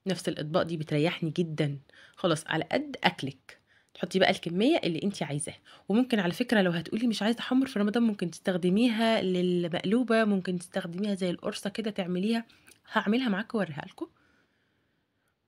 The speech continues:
كده خلصنا ومخدتش منك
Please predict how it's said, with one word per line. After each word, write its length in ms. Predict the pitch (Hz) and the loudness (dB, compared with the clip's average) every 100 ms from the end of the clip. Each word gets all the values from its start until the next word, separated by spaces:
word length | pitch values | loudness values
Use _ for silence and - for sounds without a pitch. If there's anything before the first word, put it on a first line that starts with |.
| _ _ _ _ _ _ _ _ - | _ _ _ _ _ _ _ _ -8
كده 160 | 185 | -6
خلصنا 460 | 180 160 165 - 262 | -4 -4 -4 -2 -2
ومخدتش 500 | - 165 160 170 - | -2 -4 -4 -4 -2
منك 400 | 160 175 170 - | 0 0 0 -2